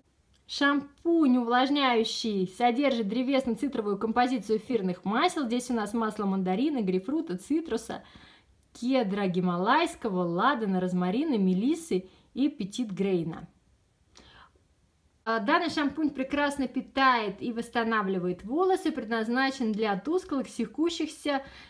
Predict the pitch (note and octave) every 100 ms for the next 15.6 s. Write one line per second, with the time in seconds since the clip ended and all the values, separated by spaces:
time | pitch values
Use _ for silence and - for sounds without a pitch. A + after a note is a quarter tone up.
0 | - G3+ A#3 B3+ C4+ C4+ A3 - A#3+ A#3
1 | A3+ G3+ G3+ F#3+ A3+ A#3 A#3+ - G3 F#3
2 | F3 - B3 E4+ - D#4+ - D#4 D4 D4
3 | C#4+ C#4+ - - - F#3 G#3 A3 D4 D#4
4 | - G#3 A3+ C4+ - A3+ B3 G#3 G3 A#3+
5 | A#3 G#3+ G3 F#3+ C4 F4+ E4 A#3+ G#3 G3
6 | A#3 E4 G#3+ F#3 F#3 A#3+ F#3 G#3 G3 E3+
7 | F3 C4 - F#3 F#3+ G#3 F3+ - D#3 -
8 | - D#3 F3 - _ _ - D#4 E4 D4
9 | C#4+ B3+ B3+ C#4+ C#4 C4+ B3 A#3+ B3 C4+
10 | C4 A3+ G#3+ A#3 B3+ B3 - - - _
11 | - A#3 C#4+ C4 B3 - B3 B3+ C4+ C#4+
12 | A#3+ B3 F#3+ A3 G#3 G#3 F#3+ G#3+ A#3 A#3
13 | G3 G#3 G3+ A3+ G3 F#3+ G#3+ F#3+ F#3+ A3+
14 | A#3+ C4+ A#3+ F#3 A3+ A3 - A3 F#3 F3
15 | - G#3+ B3 D4 F4+